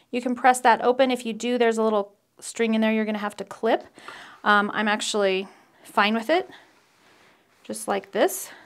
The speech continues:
So I am gonna leave it. And then we just need to trim it up to our twelve and a half inches. And this particular twelve and a half inch ruler has white lines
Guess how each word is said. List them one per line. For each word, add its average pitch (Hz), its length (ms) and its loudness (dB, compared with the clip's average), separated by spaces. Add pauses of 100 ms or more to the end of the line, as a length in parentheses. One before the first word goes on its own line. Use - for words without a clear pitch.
(160)
So - 380 -6
I 247 220 2
am 233 140 -4
gonna 214 200 -4
leave 240 160 -2
it. 466 260 -4 (340)
And 240 120 -2
then 233 80 -2
we 233 80 -4
just 220 200 -4
need 240 200 -4
to 240 80 -8
trim 220 240 -4
it 208 80 2
up 269 240 4
to 254 100 -4
our 220 140 4
twelve 208 440 4
and 208 100 -4
a 202 40 -8
half 190 260 -6
inches. 330 600 -4 (800)
And 208 380 -2
this 453 220 4
particular 269 520 2
twelve 220 300 4
and 226 80 -2
a 220 40 -8
half 214 200 0
inch 202 240 -6
ruler 220 380 2
has 196 600 4
white 196 420 -2
lines 202 580 -2